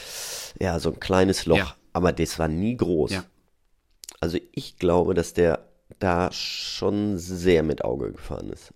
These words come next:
Speaker 1: Und dass er dann auch so ein bisschen zeigen, ähm, nicht zeigen wollte, wie stark er schon ist.
Speaker 2: Okay.
Speaker 1: Ähm, weil das hat er nämlich ein paar Mal vorher auch schon gemacht, also gezeigt, wie stark er ist. Und dann hat er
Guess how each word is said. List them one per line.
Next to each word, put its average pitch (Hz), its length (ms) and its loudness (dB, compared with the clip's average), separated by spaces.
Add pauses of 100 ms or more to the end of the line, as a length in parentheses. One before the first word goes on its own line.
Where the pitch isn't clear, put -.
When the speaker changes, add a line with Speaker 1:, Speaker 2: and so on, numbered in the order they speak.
(120)
Speaker 1:
Und 80 160 -6
dass 78 140 -4
er 76 120 -2
dann 78 220 -2
auch - 320 -6 (240)
so - 160 -8
ein 78 120 -6
bisschen 82 500 -6
zeigen, 87 680 2
ähm, 76 600 -4 (100)
nicht 107 320 0
zeigen 85 300 4
wollte, 76 260 0
wie 71 80 -4
stark - 300 -4
er 62 80 -8
schon 50 200 -10
ist. - 220 -14 (540)
Speaker 2:
Okay. 104 420 -4 (540)
Speaker 1:
Ähm, 71 520 -2 (760)
weil 85 360 6
das 101 260 6
hat 123 140 2
er 104 100 6
nämlich 90 400 -4
ein - 180 -14 (460)
paar 107 160 8
Mal 113 180 4
vorher 90 340 4
auch - 120 -2
schon 107 200 -2
gemacht, 107 280 -2
also 73 280 -2 (440)
gezeigt, 87 420 -2
wie 87 80 -6
stark 95 300 0
er 101 80 0
ist. 98 180 -4
Und - 280 -6
dann 92 140 4
hat 107 160 4
er 87 280 2